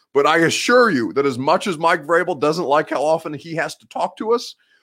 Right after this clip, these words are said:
Mike Vrabel would much rather do these things in person and just get them done rather than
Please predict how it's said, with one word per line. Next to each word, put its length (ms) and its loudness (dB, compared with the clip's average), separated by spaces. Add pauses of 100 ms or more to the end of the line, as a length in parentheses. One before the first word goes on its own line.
(140)
Mike 160 -2
Vrabel 280 2
would 140 -4
much 300 -2
rather 240 -2
do 180 -4
these 220 -10
things 240 -6
in 80 -12
person 320 -6
and 100 -10
just 220 -14
get 240 -2
them 180 -4
done 280 -2
rather 280 -2
than 320 -8